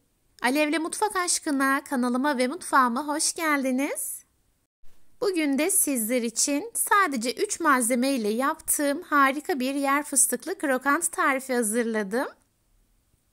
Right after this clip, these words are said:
Çay ve kahve yanına yapabileceğiniz hem çok pratik hem de çok lezzetli bir tariftir. Bu tarifimi mutlaka deneyin diyerek hemen yapılışına geçiyorum.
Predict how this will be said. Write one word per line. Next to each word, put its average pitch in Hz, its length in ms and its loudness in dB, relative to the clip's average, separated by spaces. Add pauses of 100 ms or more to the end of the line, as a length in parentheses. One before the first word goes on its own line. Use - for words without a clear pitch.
(420)
Çay 359 340 2
ve 254 120 0
kahve 294 360 4
yanına 240 340 2
yapabileceğiniz 262 1160 0
hem 349 160 -4
çok 240 280 -2
pratik 262 460 -4
hem 262 160 -2
de 240 80 0
çok 302 240 -6
lezzetli 233 580 -2
bir 226 160 -2
tariftir. 233 880 -2 (260)
Bu 359 100 -6
tarifimi 262 560 -2
mutlaka 240 640 -4
deneyin 262 380 0
diyerek 240 400 -2
hemen 269 260 -2
yapılışına 262 640 -4
geçiyorum. 226 680 -4